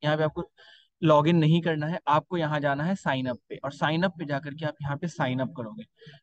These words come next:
Sign अप पे आपका name, middle name, last name, date of birth, आधार card number, mobile, email and बाकी चीजें मांगेंगी, तो इसको आपको यहाँ को fill कर लेना है।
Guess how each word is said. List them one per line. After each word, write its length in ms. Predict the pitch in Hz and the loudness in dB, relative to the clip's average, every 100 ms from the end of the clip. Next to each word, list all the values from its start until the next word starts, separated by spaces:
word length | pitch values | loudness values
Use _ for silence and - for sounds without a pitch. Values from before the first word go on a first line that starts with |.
| - | 0
Sign 160 | 185 | 2
अप 100 | 185 | 4
पे 60 | 190 | 2
आपका 180 | 175 202 | 2 2
name, 460 | 156 156 160 160 | 2 0 0 -2
middle 220 | 151 143 151 | -2 0 0
name, 240 | 147 147 147 | -2 -4 0
last 300 | 135 139 - | 2 0 -4
name, 160 | 151 151 | -10 -6
date 180 | 143 139 | -4 -2
of 120 | 147 135 | -2 0
birth, 200 | 139 135 | 0 2
आधार 340 | 135 147 135 | 0 2 -2
card 200 | - 135 | 0 -4
number, 160 | 135 139 | -6 -8
mobile, 420 | 139 127 127 131 120 | -8 0 2 2 -4
email 320 | 127 131 135 - - 165 | -14 -12 -12 -12 -8 -4
and 180 | 160 143 | -4 -2
बाकी 220 | 135 139 | -4 -4
चीजें 220 | 139 139 | -10 -6
मांगेंगी, 400 | 135 123 131 160 | -4 -4 -4 -6
तो 120 | 175 | -6
इसको 240 | 156 - 147 | -8 -6 -6
आपको 180 | 131 131 | -6 -10
यहाँ 80 | 131 | -12
को 80 | - | -4
fill 160 | 156 151 | -2 0
कर 160 | 156 | 0
लेना 220 | 143 147 | 0 -2
है। 100 | 156 | -4